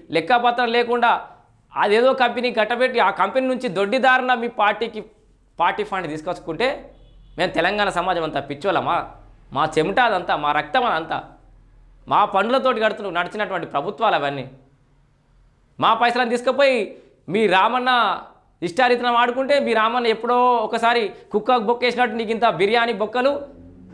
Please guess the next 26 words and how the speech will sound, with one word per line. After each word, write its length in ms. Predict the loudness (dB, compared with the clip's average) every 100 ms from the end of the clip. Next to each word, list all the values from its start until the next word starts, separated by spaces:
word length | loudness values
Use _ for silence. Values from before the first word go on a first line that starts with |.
| -14 -6
ఇంత 140 | 0
మందు 300 | 0 2 0
సుక్కలు 340 | -2 -2 0 0
పోతే 300 | 0 0 -2 -2 -12 -20 _ _ -4
నువ్వు 140 | 0
మీ 80 | 4
రామన్నను 380 | 4 2 -2 -2
పొగుడుతున్నావు. 540 | -2 -2 -4 -8 -6
నష్టపోయింది 520 | -4 -2 -2 0 2 2
ఎవడిడా? 440 | 2 2 0 -2 -14 -20 _ _ _ -20 -20 -20 -6
నాలంటోళ్ళు 440 | 0 2 2 0 -2
అందరూ 160 | -2
నష్టపోయారు. 480 | -6 -8 -10 -12 -14 -20 _ _ -20 _ _ _ _ _ -2
తెలంగాణ 440 | 2 2 2 2
సమాజం 440 | 2 0 2 2 2
అంతా 140 | 0
నష్టపోయింది. 500 | -2 -2 -2 -2 -2
నీది, 640 | -2 0 0 0 -2 -4 -14 -4
నీ 140 | 0
రామన్న 420 | 4 4 2 0
పైసలు 360 | 0 2 0 0
కావవి, 640 | 2 2 0 -4 -6 -10 -16 _ _ _
తెలంగాణ 480 | 0 0 2 2 2
సమాజం 460 | 0 0 0 0 0
పైసలు 220 | -2 -2 -2
అవి. 320 | -4 -6